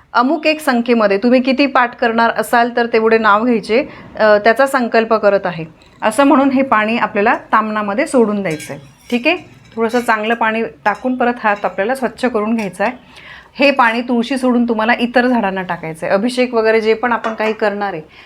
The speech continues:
तर ते सगळं पाणी तुम्हाला तुळशी सोडून इतर झाडांना टाकायचं आहे.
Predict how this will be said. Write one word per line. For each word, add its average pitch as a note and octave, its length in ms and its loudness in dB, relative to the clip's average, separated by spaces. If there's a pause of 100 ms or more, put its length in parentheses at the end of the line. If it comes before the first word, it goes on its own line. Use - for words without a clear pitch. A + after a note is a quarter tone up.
(100)
तर G#3+ 100 -4
ते A#3 80 4
सगळं A#3 340 2
पाणी A3+ 260 0
तुम्हाला A3 360 -4 (340)
तुळशी C4 320 0
सोडून C#4 260 0
इतर B3 280 -2
झाडांना G3+ 380 -2
टाकायचं E3 480 -10
आहे. - 240 -20